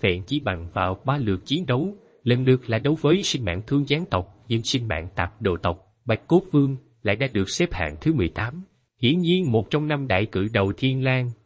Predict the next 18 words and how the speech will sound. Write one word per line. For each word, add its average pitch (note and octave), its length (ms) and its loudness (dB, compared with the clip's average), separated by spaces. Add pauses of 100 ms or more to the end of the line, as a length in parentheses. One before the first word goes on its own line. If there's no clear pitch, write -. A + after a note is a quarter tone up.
cũng - 200 0
rất F3+ 160 0
xem C3 280 -2
trọng F#2 220 -2
nhân B2 200 0
loại F2 220 0
này. D#2+ 280 -4 (380)
Hơn A2+ 280 2
nữa G2 320 0
trong C3 140 0
tư D3 160 4
liệu G#2 220 2
cũng A2 240 -4
miêu D3+ 200 4
tả C3 340 -4
là F2+ 120 -2
hắn B2+ 260 -4
có D#3+ 280 0